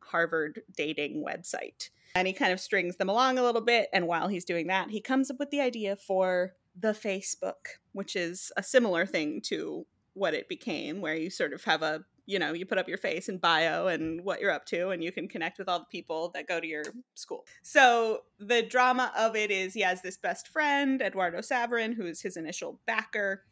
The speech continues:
and the two of them and their friends are sort of coding this and building the company as it goes. It's getting more and more popular. They're trying to figure out how to monetize it.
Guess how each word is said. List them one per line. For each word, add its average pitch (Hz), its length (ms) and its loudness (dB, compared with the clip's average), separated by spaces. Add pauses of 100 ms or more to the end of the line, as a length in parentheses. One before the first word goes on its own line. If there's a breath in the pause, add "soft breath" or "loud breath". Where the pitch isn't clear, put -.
(120)
and 180 260 0
the 196 80 0
two 208 160 2
of - 100 -2
them 190 260 6
and 160 140 -2
their 147 120 0
friends 170 360 -2
are 190 80 0
sort 175 180 -6
of - 120 -18
coding 175 340 0
this 170 260 -6
and - 140 -10
building 165 300 -4
the - 80 -8
company 151 440 -4
as 95 160 -8
it - 160 -14
goes. 262 540 4 (240 loud breath)
It's - 80 -14
getting 170 260 2
more 156 120 -2
and 156 100 -4
more - 140 -4
popular. 220 680 4
They're 185 120 -2
trying 170 180 0
to 170 60 -4
figure 170 280 -4
out 160 160 2
how 156 320 -2
to - 260 -4 (240)
monetize 190 640 -2
it. 302 300 -2